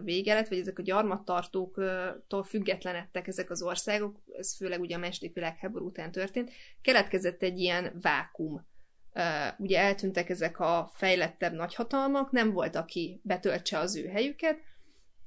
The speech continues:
és, ö, és ezek az országok ott maradtak egyedül. És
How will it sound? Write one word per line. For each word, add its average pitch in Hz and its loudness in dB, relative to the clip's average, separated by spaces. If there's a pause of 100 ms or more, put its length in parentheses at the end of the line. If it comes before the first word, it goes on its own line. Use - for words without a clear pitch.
(140)
és, 190 6
ö, 208 8 (180)
és 220 0
ezek 208 2
az 196 2
országok 202 2
ott 190 -2
maradtak 165 -4
egyedül. 147 -2 (960)
És - -2